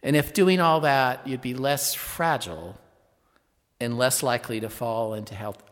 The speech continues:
unhealthy habits. And the fifth one, hang on to humor. Laughing in the face of adversity, he said, can be a powerful pain relieving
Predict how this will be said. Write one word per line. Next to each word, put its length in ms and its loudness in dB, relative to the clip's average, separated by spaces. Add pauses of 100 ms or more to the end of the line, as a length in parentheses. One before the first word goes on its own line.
unhealthy 460 -4
habits. 680 -10 (1500)
And 120 -6
the 60 -8
fifth 340 -4
one, 500 -6 (800)
hang 280 -2
on 500 -2
to 120 -12
humor. 640 -6 (1400)
Laughing 480 6
in 80 4
the 80 2
face 320 4
of 140 -2
adversity, 520 2
he 60 0
said, 420 4
can 220 -6
be 160 -6
a 80 -6
powerful 840 -6 (280)
pain 440 -4
relieving 720 -4